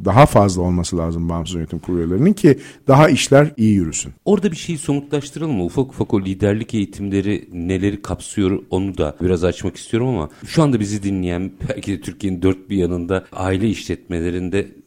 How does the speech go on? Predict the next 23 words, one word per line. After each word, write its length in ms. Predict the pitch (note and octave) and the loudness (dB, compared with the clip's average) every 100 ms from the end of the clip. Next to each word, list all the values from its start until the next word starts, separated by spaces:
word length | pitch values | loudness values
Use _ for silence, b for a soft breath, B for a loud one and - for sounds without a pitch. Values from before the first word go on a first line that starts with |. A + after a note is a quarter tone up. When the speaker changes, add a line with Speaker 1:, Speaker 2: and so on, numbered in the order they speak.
| - | -8
Speaker 1:
Hı 60 | |
hı. 120 | F2 | -4
Speaker 2:
ana 120 | G#2+ A#2+ | 0 0
gündem 380 | G2 G2 F#2+ | -2 -4 -4
maddelerinden 720 | F#2 F2+ E2+ F2+ F2+ F2+ F2 F2+ | -2 -4 -4 -4 -4 -4 -6 -4
birinin 340 | F#2 F#2 F2 | -4 -6 -4
bu 80 | E2+ | -4
olduğuna 340 | E2+ D#2 D#2 | -4 -6 -10
eminim. 360 | D2+ D2+ D2 D2 - | -10 -10 -12 -14 -6
Speaker 1:
Hı 60 | |
hı. 80 | F#2 F2 F2+ B B | -2 -2 -4 B B
Speaker 2:
Evet, 300 | D3+ D#3+ D#3 D#3 - | 2 4 2 -2 0
o 120 | C#3 | 2
zaman 380 | D3+ C#3 C#3 B2 | 2 2 0 -2
biz 260 | D#3+ C3+ | -6 0
de 140 | C3 G#2+ | 0 0
bu 80 | |
sisteme 640 | G2+ - - - F2+ F2+ E2 | -4 -8 -12 -4 -4 -2 -4
geçelim 560 | D#2 F#2 A#2+ G#2+ G2+ | -4 -4 -4 -4 -4
ve 100 | F2+ | -6
kendi 420 | - F#2 G2 A2 A2 | -6 -6 -6 -6 -6
liderlerimizi 960 | F#2+ F#2 F2 F2+ F2 F#2 E2+ F#2+ E2+ b b _ | -4 -2 -2 -4 -4 -6 -6 -6 -6 b b _
içimizden 720 | B2 - A2 G2+ F2+ G2 E2+ | -10 -4 2 2 2 0 0